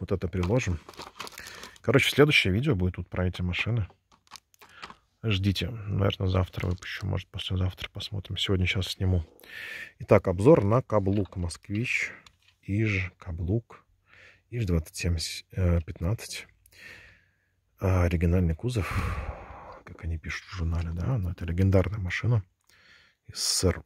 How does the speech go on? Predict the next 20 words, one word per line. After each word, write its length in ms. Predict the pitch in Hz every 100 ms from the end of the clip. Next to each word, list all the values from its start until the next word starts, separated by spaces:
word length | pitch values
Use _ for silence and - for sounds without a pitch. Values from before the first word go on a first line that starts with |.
| -
М, 180 | 98 95
выполнена 500 | 90 127 156 117 98
вполне 320 | - 104 98
качественно, 400 | - 143 - 98
она 60 | 104
у 40 |
меня 100 | 101
уже 160 | 92 95
распакована. 720 | - - - 123 151 113 87 _ _ _ _ _ - - - _ -
Мне 80 | 73
очень 260 | 90 -
нравится, 300 | 92 90 -
как 100 | -
у 20 |
неё 80 | 85
передняя 380 | - 87 85 85
фара 320 | - 87 87
сделана, 380 | 87 90 85 85
передняя 420 | - 90 85 87
решётка. 600 | 92 - 90 85 - 85